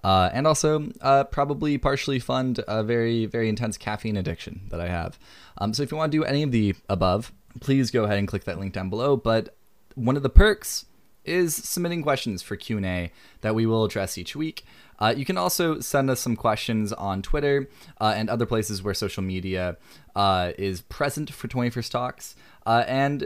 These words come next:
those ones are just gonna be a little bit less likely that I'll see them. Um, I get a lot more messages on those, and, uh, the Patreon questions will come first.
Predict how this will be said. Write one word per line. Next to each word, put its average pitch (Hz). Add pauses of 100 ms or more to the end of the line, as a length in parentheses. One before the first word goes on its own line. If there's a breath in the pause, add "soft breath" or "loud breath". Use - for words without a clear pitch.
those 175
ones 175
are 151
just 147
gonna 156
be 151
a 147
little 143
bit 127
less 120
likely 113
that 101
I'll 95
see 101
them. 92
Um, 101
I 104
get 110
a 107
lot 107
more 101
messages 92
on 92
those, 92
and, 92
uh, 92
the 95
Patreon 101
questions 92
will 85
come -
first. 160